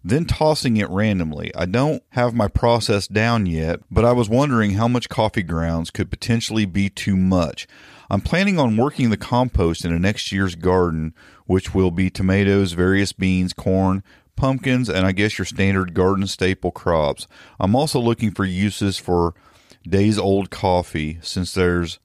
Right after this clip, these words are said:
always a little left in the pot each day. We love our coffee, so there are fresh grounds daily." Great question, Adam.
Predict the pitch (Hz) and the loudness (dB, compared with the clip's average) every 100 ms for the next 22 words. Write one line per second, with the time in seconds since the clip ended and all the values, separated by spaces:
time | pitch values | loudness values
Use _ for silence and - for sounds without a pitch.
0 | _ 98 110 113 101 101 98 95 95 - | _ 0 2 2 2 0 2 2 0 -2
1 | 85 - 95 90 82 - - 78 71 - | -4 -2 0 0 -2 -8 -10 -8 -8 -10
2 | - _ - - _ 98 98 120 120 120 | -14 _ -20 -20 _ 0 2 4 2 0
3 | - 95 90 95 - 90 85 82 78 - | 0 0 0 -4 0 0 2 2 0 -2
4 | 98 101 - 90 85 85 85 80 80 82 | 0 0 -2 -2 0 0 -2 -6 -4 -2
5 | 80 76 69 - _ _ _ - 110 147 | -2 -4 -8 -12 _ _ _ -4 -2 -2
6 | - 110 101 - 85 85 87 95 | -2 -2 -2 -4 -2 0 0 0